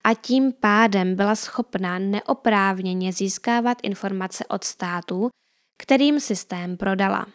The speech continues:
Tyto informace Casolerovi předal především muž jménem Rokana Shuro, který o tom všem vypovídal i u soudu. Krátce potom, co se tak stalo, byl obviněn z prodeje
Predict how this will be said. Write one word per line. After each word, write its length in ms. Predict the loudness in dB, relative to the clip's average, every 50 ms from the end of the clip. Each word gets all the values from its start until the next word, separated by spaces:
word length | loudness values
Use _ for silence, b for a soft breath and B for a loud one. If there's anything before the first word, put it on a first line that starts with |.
| _ _ _ -2
Tyto 240 | -2 0 0 0 0 2
informace 920 | 0 0 0 0 -2 -2 -2 -2 -2 -4 -6 -8 -10 -8 -8 -8 -8 -8 -10 -12 -16 _
Casolerovi 840 | -4 -4 -2 -2 -4 -6 -8 -6 -4 -4 -2 -2 -2 -2 -2 -2 -4
předal 340 | -2 -2 0 0 0 0 0
především 500 | 0 0 0 0 0 0 0 0 0 0
muž 500 | 0 -2 -2 -2 -2 -2 -2 -4 -4 -4
jménem 680 | -2 0 2 2 2 0 0 -2 -2 -2 -2 -2 -4
Rokana 460 | -6 -6 -6 -6 -6 -6 -6 -8 -8
Shuro, 600 | -8 -6 -4 -2 -2 -2 -2 -2 -2 -2 -2 -4 -4 -6 _ _ _ _ _ _ _ _
který 440 | -12 -2 0 2 4 4 4 2 2
o 200 | 0 0 0 2
tom 380 | 2 2 2 4 4 2 0
všem 600 | 0 -2 -4 -4 -2 0 0 2 2 2 2 4
vypovídal 560 | 2 2 4 4 4 4 4 4 2 0 0 -2 -6 _
i 140 | -10 -10 -10 -6 _
u 100 | -4 -4
soudu. 520 | -2 0 2 2 2 2 0 -2 -4 -6 -10 _ _ _ _ _ -2
Krátce 440 | 0 2 2 2 0 0 0 0 0
potom, 520 | 0 -2 -2 0 0 0 0 0 -2 -4 -4 -6
co 120 | -6 -4
se 120 | -2 -2 -2
tak 200 | -2 -4 -4 -6
stalo, 460 | -8 -6 -4 -4 -4 -4 -4 -6 -8 -10 -12 _ -10
byl 320 | 2 4 6 6 6 4 2
obviněn 680 | 0 0 0 -2 -2 -2 -2 0 0 -2 -2 -4 -4
z 100 | -6 -8
prodeje 500 | -6 -4 -4 -2 0 0 -2 -2 -2 -4